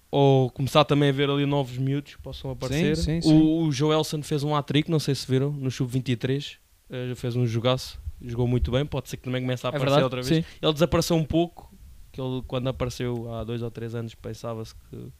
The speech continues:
Speaker 1: que ia dar o salto, mas depois não foi emprestado também.
Speaker 3: Às vezes é o timing, a maturação dos jogadores, claro que
Speaker 1: Exato,
Speaker 3: ele
Speaker 1: exato.
Speaker 3: é um
Speaker 1: Sim,
Speaker 3: talento
Speaker 1: sim.
Speaker 3: que pode sempre despontar e acho que
Speaker 1: Mas pronto,
Speaker 3: vai ter
Speaker 1: eu
Speaker 3: oportunidade na pré-época e, e veremos.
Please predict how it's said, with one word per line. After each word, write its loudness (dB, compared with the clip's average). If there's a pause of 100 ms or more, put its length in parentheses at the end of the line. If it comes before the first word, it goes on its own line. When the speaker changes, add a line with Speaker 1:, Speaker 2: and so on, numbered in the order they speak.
(160)
Speaker 1:
que -10
ia 0
dar 0
o 0
salto, -4
mas -6
depois -6
não -4 (200)
foi -4
emprestado -6
também. -10
Speaker 3:
Às 0
vezes 8
é 12
o 8
timing, 6
a 4
maturação 2
dos 2
jogadores, 0
claro 2
que 0
Speaker 1:
Exato, 6
Speaker 3:
ele 2
Speaker 1:
exato. -6 (140)
Speaker 3:
é 6
um 10
Speaker 1:
Sim, 2
Speaker 3:
talento 8
Speaker 1:
sim. -8
Speaker 3:
que -10
pode 2
sempre 0
despontar 0 (160)
e 0
acho -2
que -2 (180)
Speaker 1:
Mas -8
pronto, -4
Speaker 3:
vai 12
ter 10
Speaker 1:
eu 12
Speaker 3:
oportunidade 8
na 6
pré-época 4
e, -4 (240)
e -6
veremos. -4